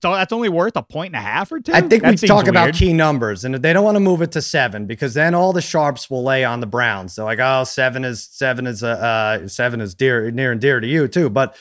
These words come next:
Speaker 2: seven points is a substantial number, so they raised it a point and a half, and then even then it only got bet up to six.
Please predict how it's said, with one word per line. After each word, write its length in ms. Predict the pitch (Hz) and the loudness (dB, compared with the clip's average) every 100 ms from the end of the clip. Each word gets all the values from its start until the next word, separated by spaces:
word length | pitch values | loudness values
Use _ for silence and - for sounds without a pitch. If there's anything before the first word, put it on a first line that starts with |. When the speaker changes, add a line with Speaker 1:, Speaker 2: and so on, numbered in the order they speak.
| - - | -20 -8
Speaker 2:
seven 360 | - 180 180 | 2 4 4
points 360 | 170 165 165 156 | 0 0 0 -2
is 100 | 131 | -6
a 80 | 127 | -6
substantial 680 | - 127 - 156 151 143 151 | -8 -8 -4 -2 -2 -2 -2
number, 340 | 151 147 165 | 0 0 -2
so 160 | 160 156 | -2 0
they 140 | 156 | 0
raised 360 | 147 175 202 202 | 2 4 2 2
it 60 | 190 | -2
a 60 | |
point 260 | - 175 160 | 0 -2 -2
and 80 | 147 | -2
a 60 | |
half, 320 | 139 143 135 _ _ _ - | 2 2 0 _ _ _ -4
and 100 | 151 | 0
then 120 | 165 | 2
even 280 | 175 160 160 | 2 2 2
then 240 | 175 180 | 2 4
it 160 | 165 - | 0 -2
only 280 | 160 160 156 | -2 -2 0
got 260 | 143 135 - | 0 0 0
bet 180 | 165 | 0
up 240 | 156 156 - | 2 -2 -2
to 100 | 143 | -8
six. 560 | - 160 151 - - | -6 -2 -4 -4 -14